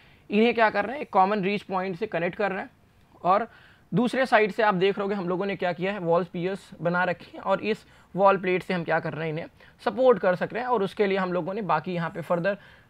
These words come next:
अ, वॉल प्लेट्स प्रोवाइड कर रखी होगी जिससे कि हम इसे कनेक्ट कर सकें। ये रूफ को है हम generally प्रेफर नहीं करते हैं, इसके पीछे भी रीज़न ऐसा क्यों है कि हम प्रेफर नहीं कर रहे हैं। अब जाहिर सी बात है, आप खुद, अ, कंसीडर करिए अगर इस रूफ पे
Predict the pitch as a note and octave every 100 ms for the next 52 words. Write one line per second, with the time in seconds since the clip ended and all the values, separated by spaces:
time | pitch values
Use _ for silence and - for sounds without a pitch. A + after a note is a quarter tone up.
0 | - D#3 D#3 F#3 F#3+ F#3+ F3+ F#3 F3 F3+
1 | F#3+ F3 - A#3+ A#3+ E3 D3+ F#3+ F3 F3
2 | F3 C#3+ - G3+ - D#3 D3+ - C3+ C#3
3 | - A#2 _ _ _ _ - _ - A#3
4 | C4+ - _ F#3 A#3+ C#4 G#3 G#3 B3 B3+
5 | B3 A3 G#3 A3+ A3 F#3+ A#3 A3+ A#3 G#3+
6 | F3 A#3 D#4+ E3 - F#3 F#3+ A3+ G#3 F#3+
7 | F3+ G3+ F3 E3+ F3+ G3 F#3 F3 E3+ E3+
8 | F3 E3 - - - E3+ G3 F#3 F#3 E3+
9 | E3+ - - - G#3 G#3+ A3+ A3+ G#3+ G#3+
10 | A3+ A3 G#3+ A3 _ - - - F3 E3+
11 | - F3+ G3+ G#3+ G#3 F3+ G3+ F#3 F3+ F3+
12 | F3 F#3+ -